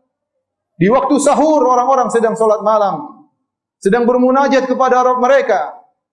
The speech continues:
sedang berdoa kepada Allah Subhanahu wa taala, sementara mereka sedang sibuk berpindah dari satu yang haram kepada haram yang lain, berpindah dari satu website ke website yang lain, berpindah dari satu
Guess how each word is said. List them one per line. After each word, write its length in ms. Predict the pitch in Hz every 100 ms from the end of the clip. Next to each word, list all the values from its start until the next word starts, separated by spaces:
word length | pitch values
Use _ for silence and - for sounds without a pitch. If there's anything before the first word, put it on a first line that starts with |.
| _ _ _
sedang 320 | - 226 254
berdoa 320 | 262 277 294
kepada 320 | 285 269 285 285
Allah 160 | 285
Subhanahu 400 | 277 262 269 269
wa 60 | 262
taala, 360 | 254 262 233 170 - - _ _ _ -
sementara 720 | 170 180 196 190 185 185 - 170
mereka 320 | 196 190 185
sedang 240 | 165 180
sibuk 320 | 180 185 175 - - - - _ _ _ _ _ -
berpindah 400 | 156 156 190 180
dari 160 | 175 170
satu 320 | 180 180 180
yang 160 | 170
haram 800 | - 180 185 180 170 - - -
kepada 320 | - 156 175 165
haram 240 | 175 175 170
yang 160 | 160
lain, 640 | 165 170 156 131 107 101 - - _ _ 147
berpindah 320 | 170 208 208
dari 240 | 196 202
satu 320 | 202 214 214 208
website 560 | 214 - 226 226 208
ke 40 | 208
website 320 | 214 214 220
yang 160 | 214 214
lain, 640 | 226 220 196 147 - - - - _ -
berpindah 400 | 185 202 233 226
dari 160 | 220 220
satu 640 | 233 240 247 233 160 -